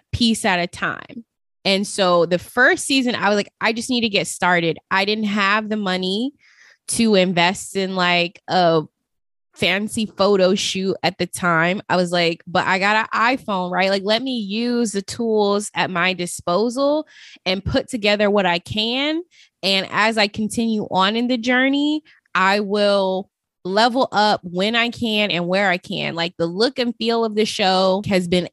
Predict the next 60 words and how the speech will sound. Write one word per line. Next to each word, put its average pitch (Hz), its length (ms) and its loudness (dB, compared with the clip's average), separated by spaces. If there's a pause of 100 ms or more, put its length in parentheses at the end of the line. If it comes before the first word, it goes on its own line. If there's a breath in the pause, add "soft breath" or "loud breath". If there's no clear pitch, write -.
elevated 185 880 0
from 180 220 -2
season 196 400 0
one 180 220 2
to 170 120 -6
season 180 400 -4
two. 170 360 0 (240 loud breath)
It's 294 140 0
like, 302 200 0
you 339 80 2
know, 330 140 4
when 302 100 4
you 285 80 4
see 294 160 -2
your 269 140 2
favorite 262 240 2
reality 247 500 0
star, 247 480 2 (180 loud breath)
season 247 380 -2
one, 233 540 2 (300)
they 202 80 2
ain't 220 120 0
got 220 120 2
no 220 80 2
hair 226 180 4
and 220 80 -2
makeup. 214 560 2
They 214 100 2
be 226 120 -2
busted 214 560 0
'cause, 226 260 -2
you 294 140 -2
know, 285 80 2
you 285 200 -2
know, 277 160 -2
like, 269 140 -2
they 302 80 0
be 302 100 -4
like, 269 240 0
"Oh, 285 220 2
the 262 100 -4
little 294 180 -2
makeup 269 280 -2
I 254 80 2
put 277 140 2
on 262 120 2
myself 233 380 0
is 226 100 -6
gonna 226 160 0
be 220 140 0
all 202 100 4
right." 165 320 0
And 208 100 -4
then 233 120 2
they 240 140 2
go 240 160 2
home 240 200 2
after 220 220 -2
season 226 340 -2
one, 220 440 0